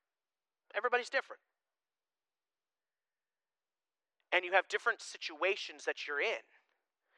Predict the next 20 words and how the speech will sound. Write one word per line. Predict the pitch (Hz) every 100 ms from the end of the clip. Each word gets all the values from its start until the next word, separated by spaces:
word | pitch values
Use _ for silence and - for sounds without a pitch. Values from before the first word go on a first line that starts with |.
| _ _ _ _
different | 208 214 170
people | - 233 - 175
that | 175 165
you're | 170
around. | 151 139 247 160 - - - - - _ _ _ _ _ _ _ _ _ _ _ _ _ _ _ _
But | 180 196
I |
know | 190 190
this, | 226 196 - - - - _ _ - _ _ _ _ _
you | 170
should | 170 170
show | - 156
love | 139 127 131
anyway, | 170 - 113 - _ _ _ _ _ _ _ _ _ _ _ _ _ _ _ _ _ _ _
especially | - - - 196 185 - 185 160 143
to | -
believers, | 143 127 135 135 170 175 - - _ _ _ _ _ _ _ _ _ _ _ _ _ _ _
to | -
strengthen | - - - 151 160 175 165
them, | 175